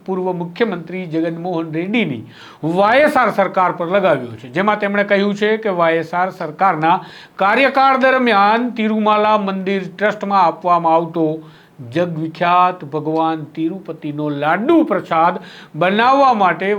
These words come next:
વાપરવામાં આવતા ઘીમાં જાનવરની અને ફિશ ઓઇલની ઉપયોગિતા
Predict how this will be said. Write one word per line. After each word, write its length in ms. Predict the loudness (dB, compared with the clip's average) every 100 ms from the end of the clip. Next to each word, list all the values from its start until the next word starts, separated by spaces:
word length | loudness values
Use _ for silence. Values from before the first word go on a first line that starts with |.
| 0
વાપરવામાં 720 | 0 -2 -2 0 2 2 0
આવતા 320 | 0 -6 -8
ઘીમાં 560 | -6 -4 2 2 2 -2 -16 _ -12 0
જાનવરની 680 | 2 2 2 2 2 -2
અને 180 | -2 -4
ફિશ 320 | -6 -6 -6 -10 -4
ઓઇલની 460 | 0 0 0 -4 -6 -12 -20 _
ઉપયોગિતા 760 | -8 0 4 4 4 0 0